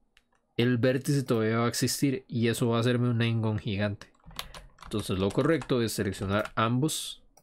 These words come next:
venirme a Edit Mesh y donde dice Delete Edge Vertex. El comando es Control Delete, pero pueden darle clic desde acá. Ven,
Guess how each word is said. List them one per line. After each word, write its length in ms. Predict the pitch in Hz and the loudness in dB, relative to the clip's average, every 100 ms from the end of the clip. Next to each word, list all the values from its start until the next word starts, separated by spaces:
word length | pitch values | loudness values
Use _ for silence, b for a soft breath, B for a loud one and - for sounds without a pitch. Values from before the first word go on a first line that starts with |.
| - | -8
venirme 420 | 135 104 110 120 | -2 0 2 2
a 340 | 123 123 117 | 2 2 2
Edit 240 | 117 123 135 | 2 0 2
Mesh 480 | 156 160 160 - - _ _ - | 0 0 -2 -8 -14 _ _ -4
y 140 | 135 | 0
donde 180 | 131 113 | 2 2
dice 280 | 120 120 131 | 2 2 0
Delete 400 | 107 104 123 - | 0 0 -2 -2
Edge 240 | 117 - - | -2 -2 -2
Vertex. 580 | 104 87 - - - - B B B | -2 -2 -6 -12 -14 -14 B B B
El 220 | 123 139 | 2 2
comando 440 | 127 160 170 160 147 | 2 2 2 2 2
es 140 | 139 | 2
Control 420 | - 123 123 123 | 0 0 2 0
Delete, 360 | 107 139 151 - _ | 2 0 -2 -8 _
pero 400 | - 104 95 92 90 | -4 -2 -2 -4 -2
pueden 220 | 147 127 | 0 2
darle 220 | 107 98 | 0 -2
clic 180 | - 104 | -6 -6
desde 200 | 101 85 | -4 -2
acá. 200 | - 117 143 | -2 -2 0
Ven, 180 | 175 | -2